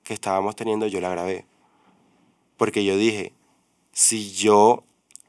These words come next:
la mando a comer monda ahora, ella va a decir, 'Es que él me mandó a comer monda'". Entonces yo tenía que tener pruebas de que yo no había hecho nada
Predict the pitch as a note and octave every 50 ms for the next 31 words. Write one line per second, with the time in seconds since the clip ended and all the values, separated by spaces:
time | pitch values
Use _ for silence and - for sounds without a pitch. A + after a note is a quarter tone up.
0 | _ - A#2 A2 G#2+ G#2+ G#2 G#2+ G2 G2 F#2+ F#2 F#2 F#2+ G2+ G#2 A2 A2 G#2+ G#2+
1 | G#2+ G#2 G#2 G2+ A#2 A#2 - _ _ _ _ _ _ _ _ _ _ _ - A2+
2 | G#2 G2+ G2+ G#2 G#2 G#2 G2 - A2+ G#2+ G2+ - - A#2 A2+ C3+ C#3+ C3+ A2 G2
3 | G2 - A2+ G#2 G#2+ G2+ G#2+ G#2 G#2 G#2 A2 A2+ G#2 F#2+ F#2+ G2+ F#2+ G#2 G2+ -
4 | A2+ A2 A2+ A#2 - _ - A2 G#2+ G2+ G2+ F#2+ - A2 G#2+ A2+ A#2 A2 G#2+ -
5 | G2 F#2+ F2+ G2+ G2 G#2+ A2+ A2+ G#2+ G#2+ G#2 G#2 G#2 - G#2+ A2 A2 A2 G2+ F#2